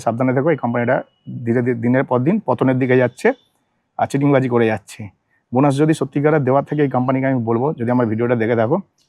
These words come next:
বোনাসটা পুরোপুরি আমাদের দিকেই দাও। এরকম না বোনাস এক্সপায়ার হয়ে যাবে after seven days, after five days। আমার ফাইভ ডেজ হয়ে গেছে, সিক্স ডেজ আমি কাজে যাইনি। সেভেন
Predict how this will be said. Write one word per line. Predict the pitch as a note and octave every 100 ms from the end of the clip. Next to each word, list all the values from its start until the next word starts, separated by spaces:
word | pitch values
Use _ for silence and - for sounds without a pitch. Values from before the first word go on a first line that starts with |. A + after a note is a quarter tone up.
| _
বোনাসটা | B2 C3 D3 C#3+
পুরোপুরি | C3 C#3+ C3
আমাদের | B2 B2+
দিকেই | A#2+ B2+ B2
দাও। | G2 F#2 _ _ _ _ _ _ _ _
এরকম | B2 C3+ C#3+
না | B2
বোনাস | B2 B2
এক্সপায়ার | A#2 - C3
হয়ে | A#2+
যাবে | A#2 A2+
after | - A#2
seven | A2 A2+ A2+
days, | A2 - _ _ _ _
after | A2 C3 -
five | A2+ G2+
days। | G#2 -
আমার | A#2+ B2 - - -
ফাইভ | B2 B2+
ডেজ | D3+
হয়ে | D3 D3
গেছে, | C3+ C3 -
সিক্স | C#3 A2+ C#3
ডেজ | C#3+ C3+
আমি | C3+
কাজে | A#2 B2+
যাইনি। | C3 B2
সেভেন | C3 A#2